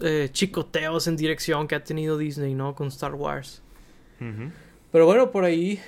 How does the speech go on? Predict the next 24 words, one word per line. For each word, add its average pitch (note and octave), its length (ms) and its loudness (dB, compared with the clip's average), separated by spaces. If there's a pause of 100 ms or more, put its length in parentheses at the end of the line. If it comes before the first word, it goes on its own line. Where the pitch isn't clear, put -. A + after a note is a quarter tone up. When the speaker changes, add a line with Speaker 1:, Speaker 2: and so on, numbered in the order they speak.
Speaker 1:
este, D#3+ 380 -4
muy D#3+ 140 -4
seguramente F3+ 420 -4
hablaremos E3+ 380 2
después D3+ 340 0
de F3 80 4
Ahsoka, A3 560 0
que C#3+ 280 0
si D3 140 -2
no C#3 80 0
me D#3 140 -2
equivoco D#3 400 -4
es D3+ 60 2
Speaker 2:
Sí. - 60 -2
Speaker 1:
de F3 60 2
las - 400 -2 (320)
mejores D#3+ 480 2
recibidas A#3+ 840 -4 (160)
de A3+ 260 -8
Star A3 260 -6
Wars, C4 260 -6
¿no? C#4 100 -8
De C4+ 60 -8
series. B3 560 -10